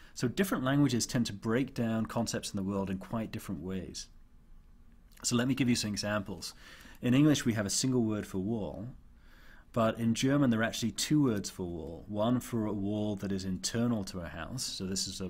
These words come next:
wall which is within a house, and one for an external wall, wall on the outside of a house. So two different words, two different concepts. Uh, Japanese has two words for brother. It has one word for an elder brother and one word for a younger brother.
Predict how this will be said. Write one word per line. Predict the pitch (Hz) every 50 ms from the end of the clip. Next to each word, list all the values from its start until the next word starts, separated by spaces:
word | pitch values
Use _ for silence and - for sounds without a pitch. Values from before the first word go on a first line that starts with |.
| - -
wall | 98 98 95 95 92
which | 95 92 -
is | - 95
within | 95 95 98 107 107
a | 98 -
house, | 90 82 80 82 82 - - - - - - - - - - - - -
and | 113 107 104
one | 104 113 117 120
for | 113 - -
an | 113 113
external | 113 - - - - 147 151 143 117 98 87
wall, | 78 85 78 73 73 - -
wall | 101 98 98 101
on | 98 98 95
the | 95 95
outside | 107 113 117 - - 104 95 87
of | 87
a | 82 80
house. | 82 82 - - - - - - - - - - - - - - - -
So | - 123
two | 110 - - - 135 120
different | 127 120 - - 107 95
words, | 104 117 120 107 98 85 82 - - - -
two | - - 117 107
different | 104 98 - 101 87 -
concepts. | - 101 98 95 - - - - - - - - - - - - - - - - - - - - - - - - - - - - - - - - -
Uh, | 107 101 101
Japanese | - 120 117 110 - 120 139 143 156 139 104 -
has | - 113 107 -
two | - - - 127 117
words | 113 110 107 98 -
for | - 101
brother. | 95 95 117 113 117 - - - - - _ - - - - - - - - - - -
It | - -
has | - 107 107 101 -
one | 104 107 107 107
word | 104 101 104 101 98 -
for | - - 95
an | 87 87 -
elder | 101 104 117 123
brother | 123 135 131 135 147 151 147 147 143 - - - - - - - -
and | 92 95 95
one | 95 98 98 98
word | 98 101 104 98
for | - - 101
a | 95
younger | 95 110 113 117 104 95
brother. | - 73 65 69 - -